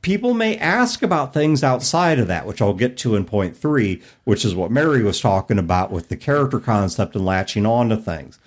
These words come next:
But I'm gonna start with the minimal information you need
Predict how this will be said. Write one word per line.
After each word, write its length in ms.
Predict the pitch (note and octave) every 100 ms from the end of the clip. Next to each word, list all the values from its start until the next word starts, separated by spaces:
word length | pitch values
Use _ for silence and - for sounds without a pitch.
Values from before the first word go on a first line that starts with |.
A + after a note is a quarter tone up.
| - _ -
But 160 | A2 A#2+
I'm 100 | A2+
gonna 140 | A#2
start 520 | A2 - C#3 D3 E3+
with 300 | A#2 A2 G#2+
the 140 | G#2+ F#2
minimal 840 | F2+ F#2+ G2+ D3 A#3 B3+ B3 B3
information 960 | - F3+ F3+ F#3 D#3+ C#3 C#3+ C3+ C3+ G#2
you 340 | F#2 F#2 F3+
need 580 | A#3+ A#3 D3+ F#2+ F2 E2+